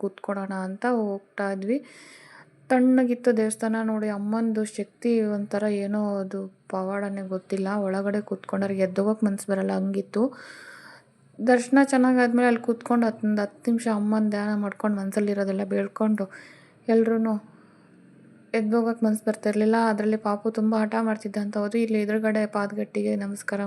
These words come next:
ಮಾಡ್ಕೊಂಡು ಹೊರಟ್ವಿ. ಪ್ರದಕ್ಷಿಣೆ ಹಾಕೋಣ ಅಂತ ಹೋಗ್ತಾ ಇದ್ವಿ. ಪ್ರದಕ್ಷಿಣೆ ಹಾಕೋಬೇಕಾದ್ರೆ ಇದು ಹಿಂದ್ಗಡೆಗೆ ಒಂದು ನಮ್ಮ,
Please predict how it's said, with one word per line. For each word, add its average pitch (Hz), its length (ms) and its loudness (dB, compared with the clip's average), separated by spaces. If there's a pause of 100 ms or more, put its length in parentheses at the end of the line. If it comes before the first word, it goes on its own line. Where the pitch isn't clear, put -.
ಮಾಡ್ಕೊಂಡು 208 460 -4 (540)
ಹೊರಟ್ವಿ. 226 360 2 (100)
ಪ್ರದಕ್ಷಿಣೆ 247 460 4
ಹಾಕೋಣ 233 300 2 (120)
ಅಂತ 220 140 0 (120)
ಹೋಗ್ತಾ 214 340 2
ಇದ್ವಿ. 226 220 4
ಪ್ರದಕ್ಷಿಣೆ 226 400 2
ಹಾಕೋಬೇಕಾದ್ರೆ 214 460 2
ಇದು 214 120 4
ಹಿಂದ್ಗಡೆಗೆ 214 500 2 (140)
ಒಂದು 220 260 2 (680)
ನಮ್ಮ, 247 100 4